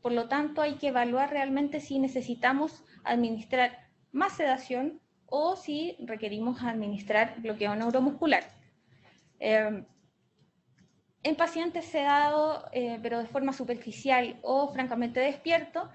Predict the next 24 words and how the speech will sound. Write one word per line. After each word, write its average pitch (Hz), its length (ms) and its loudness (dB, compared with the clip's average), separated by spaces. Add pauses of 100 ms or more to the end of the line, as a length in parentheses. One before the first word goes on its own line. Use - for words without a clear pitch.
(220)
lo 277 280 0
que 302 120 -4
se 311 260 0
recomienda 311 800 0
es, - 420 -2
eh, 240 220 0
la 240 120 2
aplicación 311 680 -2
de 269 80 0
spray 262 300 0
de 262 120 2
lidocaína 226 680 -2
tópica 302 320 0
en 311 80 0
la 302 120 4
orofaringe 320 580 0
para 311 180 0
disminuir, 269 680 2 (360)
eh, 233 640 0
el 226 80 -6
reflejo 226 380 -4
de 208 120 0
tos 220 320 -8
igualmente. 202 680 -6